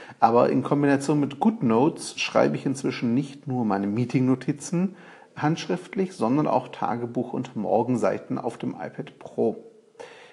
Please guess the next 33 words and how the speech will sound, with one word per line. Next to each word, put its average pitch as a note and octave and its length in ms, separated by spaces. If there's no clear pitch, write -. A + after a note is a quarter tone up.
Videoschnitt A3 640
mache C#3+ 260
ich - 160
für - 280
mich B2 360
und A#2 140
Sozial-P - 560
R F#3 340
auch G#3+ 360
auf G3+ 100
dem G3+ 140
iPad - 380
Pro A3+ 240
und F3+ 120
zwar D3 100
mit C3+ 160
Luma B2+ 320
Touch. - 680
Da A#2+ 220
gibt's F3 260
bald C#3 280
eine C#3+ 140
Review D3 400
von D#3 200
mir D3 140
dazu. C#3+ 640
Das, - 460
ähm, A2+ 520
ist - 200
ein A#2 180
ganz A#2+ 320
hervorragendes F#2+ 1300
Gerät. G#2+ 640